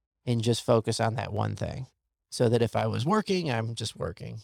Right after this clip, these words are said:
If I'm meditating, I'm just meditating. If I'm hanging out, eating, I'm just eating and not trying to do four hundred other things and be so distracted,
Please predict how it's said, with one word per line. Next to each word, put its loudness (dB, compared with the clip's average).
If -10
I'm 0
meditating, 4
I'm 0
just -4
meditating. -8
If -8
I'm -10
hanging 2
out, 4
eating, 4
I'm 0
just 0
eating -12
and -6
not -2
trying 0
to -2
do -2
four 0
hundred 0
other 2
things -4
and -2
be -4
so -4
distracted, -2